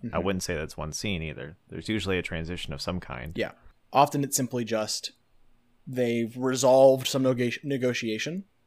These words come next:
Speaker 2: and there's, like, a, just a, there's just a pause of them
Speaker 1: Yeah,
Speaker 2: not
Speaker 1: there's
Speaker 2: knowing what to
Speaker 1: some,
Speaker 2: say
Speaker 1: there's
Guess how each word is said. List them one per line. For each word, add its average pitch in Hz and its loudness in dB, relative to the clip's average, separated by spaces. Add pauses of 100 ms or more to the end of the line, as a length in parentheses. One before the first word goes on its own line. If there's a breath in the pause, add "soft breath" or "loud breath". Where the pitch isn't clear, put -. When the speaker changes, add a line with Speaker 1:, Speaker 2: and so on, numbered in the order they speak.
(300)
Speaker 2:
and 120 0
there's, 117 0
like, 113 -4
a, 113 -4
just 113 -8
a, 110 -10
there's 120 -4
just 113 -8
a - -10
pause - -6 (680)
of 107 -4
them 101 -4
Speaker 1:
Yeah, 101 -6
Speaker 2:
not 104 -2
Speaker 1:
there's - -6
Speaker 2:
knowing 98 -2
what 92 -4
to 87 -6
Speaker 1:
some, 78 -8
Speaker 2:
say 87 -8
Speaker 1:
there's 90 -8